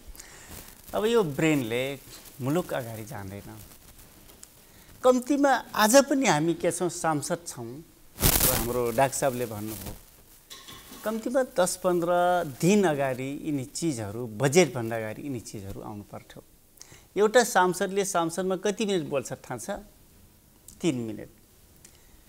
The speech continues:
तिन मिनटमा उसले आफ्ना प्रेजेन्टेसन अथवा आफ्नो दिमागलाई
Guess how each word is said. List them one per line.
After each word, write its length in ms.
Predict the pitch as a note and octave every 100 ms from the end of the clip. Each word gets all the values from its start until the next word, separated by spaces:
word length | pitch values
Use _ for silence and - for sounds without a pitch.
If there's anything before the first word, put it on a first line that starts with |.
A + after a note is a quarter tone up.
| - - - - -
तिन 160 | - C#4+ B3+
मिनटमा 540 | A3 G#3+ G#3 - G3+ G3+ E3+
उसले 300 | D3 - D#3+
आफ्ना 360 | D#3+ D3 D3+ D#3 D3+ C#3+ -
प्रेजेन्टेसन 880 | - E3+ G3 F#3+ F#3+ - F#3 F#3 F#3
अथवा 320 | D3 C3+ D3+
आफ्नो 420 | D3 D3 - D3+ D3 D3 - - - - - E3
दिमागलाई 880 | B2+ A2+ F3 G3+ A3 G#3+ D3 B2+